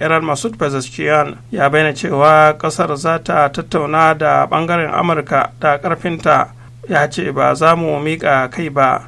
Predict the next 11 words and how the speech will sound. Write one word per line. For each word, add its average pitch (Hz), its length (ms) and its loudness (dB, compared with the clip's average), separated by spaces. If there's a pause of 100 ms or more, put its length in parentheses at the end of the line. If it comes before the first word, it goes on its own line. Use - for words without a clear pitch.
Shugaban 156 720 -4
ya 151 240 0
bayyana 147 540 -2
haka 156 240 -4
ne 156 240 -2
a 139 160 0
ranar 156 280 2
Alhamis 143 440 -4
da 139 100 -6
ta 170 140 -4
gabata 143 640 0